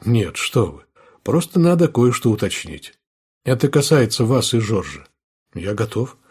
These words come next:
Только сначала хотел бы узнать, как это произошло, и, пожалуйста, не называйте меня на "вы", просто по имени". "Хорошо, Лёша. Тогда и меня зови или Иван, или Кузьмич. Ты позволишь Лиле похозяйничать на кухне?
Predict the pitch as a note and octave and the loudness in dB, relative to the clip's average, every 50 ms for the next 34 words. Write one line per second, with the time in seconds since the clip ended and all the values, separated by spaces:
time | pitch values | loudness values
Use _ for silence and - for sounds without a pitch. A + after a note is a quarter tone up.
0 | - - - - - - - - - - C3+ B2+ - - - - B2+ A#2 - - | -20 -20 -20 -20 -20 -20 -20 -12 0 2 2 2 2 -2 -2 2 2 2 4 4
1 | C#3 C3+ C3 - B2 A#2 - C3 B2 A2+ A2+ A#2 G2 F2+ B2 C3 A#2 - - C3 | 4 4 4 2 0 2 2 2 4 4 2 2 2 2 0 0 0 0 0 -2
2 | B2+ B2 A2+ - - - A2 A2 A2 G#2 A2+ A2 - - - C3+ B2 G2 G2 F#2+ | 0 0 -2 -6 -6 -4 -2 -2 0 0 0 -2 -2 -4 -2 0 0 0 0 0
3 | - A2 G#2+ A#2+ B2 G#2+ F#2+ - - G2+ G2+ A#2+ C3 C3+ B2+ C#3+ F3 G3+ F3 - | 0 0 2 2 2 2 0 -2 -6 -4 0 2 2 2 4 4 4 2 2 0
4 | A2 G#2 G2+ G2+ G2+ F#2 F#2 F2+ F2 E2+ D2+ _ _ _ - - E3 D#3+ - - | -2 -4 -2 -2 -2 -4 -4 -6 -8 -10 -14 _ _ _ -2 0 0 0 0 -2
5 | - F2 - G#2+ G#2+ G#2 F#2 D#2+ C#2 - _ _ _ _ _ _ _ _ _ _ | -10 -4 0 0 0 0 0 -4 -8 -14 _ _ _ _ _ _ _ _ _ _
6 | _ _ _ - F#3+ G3 D#3+ A#2+ - - G#2+ E2+ D#2 D2+ D2 - - - - _ | _ _ _ 0 4 4 4 4 2 0 -4 -6 -8 -10 -12 -14 -14 -14 -18 _
7 | _ _ _ _ - _ _ _ - D3 E3+ E3+ E3 G3 F#3+ F3 D#3 D3+ C#3+ C#3+ | _ _ _ _ -20 _ _ _ 0 0 2 4 4 6 6 6 6 6 6 6
8 | C#3+ C3+ A#2+ B2 A#2+ A#2 A#2 A2+ A#2+ D3+ C#3+ C#3 C#3 C#3 C#3+ C#3+ E3+ E3 D3+ B2 | 6 4 6 6 6 6 6 6 6 6 6 6 4 4 4 4 4 4 4 2
9 | G2 G#2 B2+ C3+ A#2 G2+ - G#2 F#2 E2 F2 G2 F#2+ F#2 - - - _ _ _ | 2 4 4 4 4 2 0 -4 -4 -2 -2 -2 -2 -4 -6 -8 -16 _ _ _
10 | _ _ _ _ _ _ _ _ _ - E3+ E3 - - D#3+ D3+ D3 F3 G#3+ A3 | _ _ _ _ _ _ _ _ _ 4 4 4 4 4 2 4 6 6 6 6
11 | G3 E3+ - - C3+ B2+ G#2+ G#2+ G2 - - A2 - B2 A2 A2+ G2+ G2+ F#2+ - | 6 4 4 4 4 4 4 4 0 0 -4 0 0 2 2 2 0 0 -2 -4
12 | A2 - - A#2+ A2+ - - - - - - - | -4 -2 0 -2 -2 -2 -6 -10 -10 -18 -20 -20